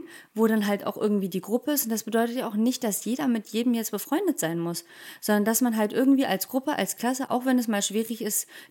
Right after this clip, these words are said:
Dinge bewältigen und, ne, und herausfordernde Situationen gemeinsam schaffen kann.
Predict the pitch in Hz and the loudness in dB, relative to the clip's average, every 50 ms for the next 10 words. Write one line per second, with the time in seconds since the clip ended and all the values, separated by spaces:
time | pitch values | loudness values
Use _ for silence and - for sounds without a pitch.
0 | - 220 202 208 202 185 202 190 202 214 214 208 160 170 165 160 160 160 170 165 | 2 4 4 4 4 4 4 4 6 6 6 6 4 2 0 0 2 0 0 -2
1 | 190 - - _ - - - 240 269 254 226 202 196 202 196 208 220 196 - 208 | -4 -6 -10 _ -6 -2 0 0 2 2 0 0 0 0 2 0 0 0 2 2
2 | 190 190 190 185 180 185 185 185 - 180 175 175 - - 233 214 196 175 156 151 | 2 2 2 0 -2 -4 -4 -2 -2 -2 -2 0 0 0 2 2 2 2 0 0
3 | 160 - - - - _ _ - 190 170 170 170 175 175 175 170 - - 190 - | -2 -6 -10 -20 -20 _ _ -4 0 0 2 2 2 0 -2 -2 -4 -4 -6 -4
4 | - 165 - - 147 147 151 | -4 -6 -4 -4 -6 -6 -6